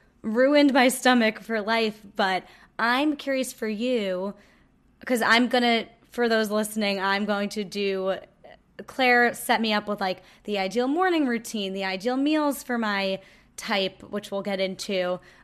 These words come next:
Um, so I'm gonna be trying that out and vlogging the whole thing, so I'll let you guys know. But I'm curious for you, since we're similar, like, do you find that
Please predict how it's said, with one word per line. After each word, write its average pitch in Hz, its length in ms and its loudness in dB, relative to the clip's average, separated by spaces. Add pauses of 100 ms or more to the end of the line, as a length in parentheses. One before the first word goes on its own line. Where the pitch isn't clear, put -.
Um, 190 340 -2
so 226 160 -2
I'm 208 140 2
gonna 226 160 -2
be 226 100 -2
trying 208 360 -4
that 196 200 2
out 196 220 2
and 196 120 -4
vlogging 190 420 -4
the 185 100 -6
whole 247 220 -2
thing, 220 420 -2
so 220 160 -6
I'll 202 80 -2
let 226 180 0
you 226 100 -2
guys 208 240 -4
know. 233 180 0
But 202 120 -6
I'm 202 140 -6
curious 254 340 -4
for 220 160 -8
you, 220 380 -2
since 214 260 -8
we're 190 80 -8
similar, 233 600 -4
like, 185 300 -6 (840)
do 240 160 -8
you 269 120 -2
find 233 440 0
that 202 560 -2